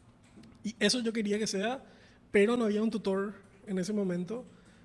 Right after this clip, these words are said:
que, que, que, que sepa del tema lo suficiente para, <laughs> para, para guiarme en la tesis, ¿verdad? Entonces, finalmente, bueno, iba a hacer eso por mi cuenta más o menos al mismo tiempo que la tesis y eso fue,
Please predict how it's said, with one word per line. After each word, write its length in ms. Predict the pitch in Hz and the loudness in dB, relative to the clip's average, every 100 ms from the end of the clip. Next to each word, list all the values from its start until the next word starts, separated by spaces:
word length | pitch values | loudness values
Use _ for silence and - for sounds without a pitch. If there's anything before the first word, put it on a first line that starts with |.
| - - | -20 -6
que, 680 | 196 185 180 170 170 180 - | 0 2 0 -2 -4 -10 -8
que, 500 | 185 175 170 180 185 | -4 -4 -4 -10 -14
que, 140 | - 214 - - - - - - | -20 -20 -20 -20 -20 -20 -20 -8
que 120 | 196 | -4
sepa 400 | 175 185 185 214 | -2 -4 -2 -2
del 180 | 214 214 | -2 -2
tema 480 | 196 185 214 262 311 - - - - - - | 0 0 0 -4 -8 -16 -20 -20 -20 -20 -8
lo 120 | 196 | -6
suficiente 640 | 196 214 220 208 190 208 233 | -4 -4 -4 -2 -2 -2 -6
para, 500 | - - 202 202 208 - - | -8 -4 -2 0 -2 -6 -10
<laughs> 240 | - - - | -20 -18 -4
para, 360 | 196 196 196 | -2 -2 -6
para 220 | - 190 180 | -4 -2 -2
guiarme 380 | 180 175 180 | -2 -2 -2
en 60 | 185 | -2
la 80 | 190 | -2
tesis, 300 | 226 208 170 | -4 -6 -10
¿verdad? 180 | 190 202 - - - - - - - | -14 -18 -20 -20 -20 -20 -20 -20 -12
Entonces, 280 | 180 196 220 | -4 -2 0
finalmente, 640 | 233 208 208 214 262 262 190 | 0 0 0 0 -2 -4 -4
bueno, 360 | 185 175 180 - - - - - - - | -4 -4 -8 -18 -20 -20 -20 -20 -20 -6
iba 180 | 196 202 | 2 4
a 40 | |
hacer 200 | 202 196 | 4 0
eso 140 | 185 208 | 0 0
por 100 | 220 | -2
mi 80 | 214 | 0
cuenta 260 | 190 196 | 0 0
más 160 | 214 208 | -2 0
o 60 | |
menos 340 | 202 175 196 233 | -2 -2 -4 -4
al 100 | 185 | -4
mismo 280 | 175 180 202 | -2 0 0
tiempo 220 | 190 180 196 | 0 -2 0
que 80 | |
la 100 | 214 | -2
tesis 500 | 180 180 220 240 - - - | 0 -2 -2 -8 -10 -20 -10
y 160 | 185 | -8
eso 260 | 170 165 185 | -6 -6 -6
fue, 680 | - - 170 170 156 170 185 | -8 -4 -2 -2 -4 -8 -14